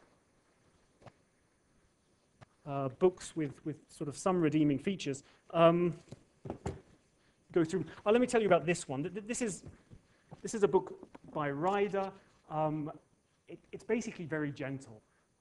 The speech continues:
and he'll, uh, he'll explain things well and go very slowly. It is an easy read, um, but after you've learnt it, you probably won't open it again. So it's a great, great book to learn from, but not that useful for,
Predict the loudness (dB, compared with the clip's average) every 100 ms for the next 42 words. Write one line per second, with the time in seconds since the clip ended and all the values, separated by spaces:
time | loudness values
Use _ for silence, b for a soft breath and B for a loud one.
0 | -14 -8 -6 -4 -4 -4 -6 -10 _ _
1 | _ -20 -10 -2 2 2 2 0 -2 -8
2 | -10 -4 0 0 -2 -4 -4 -4 -2 2
3 | 2 2 -2 -8 b b -10 -8 -6 -6
4 | -4 -4 -6 -8 -12 -6 -2 0 0 -2
5 | -2 -2 -2 -4 -6 -12 -12 -10 -10 -16
6 | b b b -6 -4 -4 -6 -14 _ _
7 | _ _ -10 -8 -4 -4 -4 -4 0 0
8 | -2 -6 -8 -8 -8 -10 -10 -12 -14 -16
9 | -14 -16 -16 -18 -20 -18 -10 -6 -2 2
10 | 0 0 -16 -6 -6 -6 -10 -8 -6 -6
11 | -8 -8 -10 -12 B B -14 -12 -6 -4
12 | -4 -6 -8 -8 -10 -16 -14 -18 -16 -18